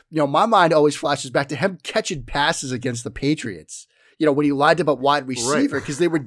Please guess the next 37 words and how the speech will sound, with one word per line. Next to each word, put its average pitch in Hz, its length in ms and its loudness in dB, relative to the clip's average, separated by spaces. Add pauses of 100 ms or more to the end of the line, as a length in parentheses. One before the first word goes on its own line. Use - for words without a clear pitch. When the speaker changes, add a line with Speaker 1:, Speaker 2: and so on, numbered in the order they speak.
Speaker 1:
dinged 196 500 2
and 160 320 0
they 160 120 0
needed 160 340 -8
depth 170 240 0
at 160 80 -8
wide 165 180 2
receiver. 190 280 -6
The 147 80 0
guy, 185 320 -2 (340)
look, 160 160 -8
he 156 100 -8
wants 151 300 -6
to, 156 200 -4
I'd 147 200 0
be 156 240 -8 (340)
curious 208 480 -6
about 143 500 0 (640)
if 143 140 -4
he'd 147 140 -4
be 143 120 -2
willing, 151 380 -2
'cause 135 160 -6
he 139 80 -6
went 190 180 0
into 180 160 -10
the 160 80 -6
media. 151 420 -2
I 127 120 -4
know 143 160 -2
he 165 40 -2
wants 151 220 -4
to 127 60 -12
get 123 140 -6
into 117 140 -10
coaching, 127 380 -6
but, 117 240 -8